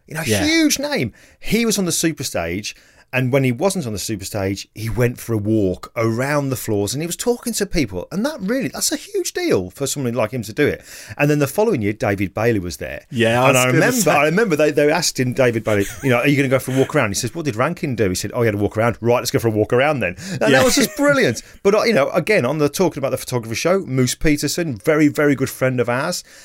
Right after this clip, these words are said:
Speaker 1: Um, he was on the super stage this year. Moose was everywhere. He didn't go on
Speaker 2: Yeah.
Speaker 1: the stage, do his bit and go. He was everywhere on the expo floor, having pictures with people, talking to people. And Joe McNally was there doing, doing,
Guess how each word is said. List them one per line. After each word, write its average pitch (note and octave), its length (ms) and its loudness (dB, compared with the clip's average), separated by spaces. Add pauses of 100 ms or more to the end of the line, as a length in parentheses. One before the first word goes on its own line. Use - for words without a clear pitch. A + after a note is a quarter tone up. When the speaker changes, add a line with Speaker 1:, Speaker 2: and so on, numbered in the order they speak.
(160)
Speaker 1:
Um, A#2+ 400 0 (180)
he F3 160 2
was A3+ 160 0
on B2+ 80 -2
the A2 60 -2
super G#2+ 260 -4
stage G2 340 -4
this - 220 -4
year. C#3+ 240 -2 (300)
Moose D3+ 420 0
was D3 380 0 (180)
everywhere. F#2+ 600 -2 (160)
He D4 100 2
didn't B3+ 220 2
go C#3+ 140 4
on B2+ 80 4
Speaker 2:
Yeah. A#2 40 0
Speaker 1:
the A2+ 60 0
stage, G2+ 440 0
do D#3+ 120 2
his A#2 120 2
bit A2+ 320 0 (140)
and G#2 180 -6
go. A2+ 280 2 (220)
He G3 180 2
was F3 240 2 (180)
everywhere A#2+ 560 2
on G#2 60 -2
the A#2 80 -2
expo A2+ 240 -2
floor, A2 260 0
having F2+ 220 -4
pictures - 320 -4
with C#3 140 -2
people, C#3 420 0
talking D3 460 -2
to C3+ 120 -6
people. C3 560 -4 (720)
And D3+ 200 0
Joe D#3+ 180 4
McNally D3+ 340 2
was D#3 120 0
there D#3+ 340 2
doing, F3+ 280 2
doing, G#3 320 2